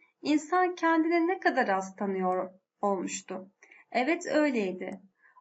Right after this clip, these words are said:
Okuyamayacağımı düşündüğüm kitap bana bunu içtenlikle fısıldamıştı.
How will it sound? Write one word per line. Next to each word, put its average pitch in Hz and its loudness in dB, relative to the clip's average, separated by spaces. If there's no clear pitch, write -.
Okuyamayacağımı 208 2
düşündüğüm 196 -2
kitap - -6
bana 233 2
bunu 240 -2
içtenlikle 220 -2
fısıldamıştı. 190 -6